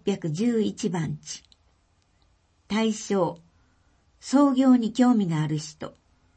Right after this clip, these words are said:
準備をしている人、創業五年以内で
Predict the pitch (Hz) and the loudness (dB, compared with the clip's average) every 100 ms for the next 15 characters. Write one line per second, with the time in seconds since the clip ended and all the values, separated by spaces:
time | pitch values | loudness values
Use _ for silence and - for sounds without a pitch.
0 | - 175 277 269 185 156 - 170 170 156 | -6 4 4 6 2 0 -4 -4 -2 0
1 | 151 - - - _ _ _ _ _ _ | -2 -4 -14 -14 _ _ _ _ _ _
2 | _ _ - 262 269 240 254 196 226 240 | _ _ 2 4 6 6 6 6 2 6
3 | 254 226 214 214 175 143 117 - | 6 6 2 0 -2 -4 -6 -10